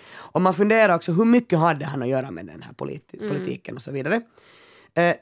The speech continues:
Speaker 1: sen, som jag redan har sagt, han är alltså helt en novis. Eh, då när han blev vald ha-, hade han ingen erfarenhet. Och i början var det jättemånga som uppfattade stödet för honom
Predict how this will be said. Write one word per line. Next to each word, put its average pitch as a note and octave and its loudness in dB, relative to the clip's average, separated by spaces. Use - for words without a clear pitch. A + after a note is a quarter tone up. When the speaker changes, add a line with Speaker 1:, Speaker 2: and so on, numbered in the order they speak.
Speaker 1:
sen, A#3+ 2
som - -2
jag E3 2
redan F3 2
har D#3+ 2
sagt, G#3 -2
han - 0
är G3 4
alltså F3+ -2
helt F#3+ 0
en D#3+ 4
novis. E3+ -2
Eh, D3 -2
då E3+ 2
när D#3+ -2
han D#3 -2
blev D#3 0
vald C#3+ -2
ha-, C#3 -8
hade D3+ -2
han D#3 -2
ingen D#3+ 0
erfarenhet. D3+ -2
Och - 2
i B3 6
början A3 4
var D#3+ 2
det D#3 2
jättemånga D#3 0
som D3+ -2
uppfattade C#3+ -6
stödet C#3+ -2
för - -12
honom C#3+ -2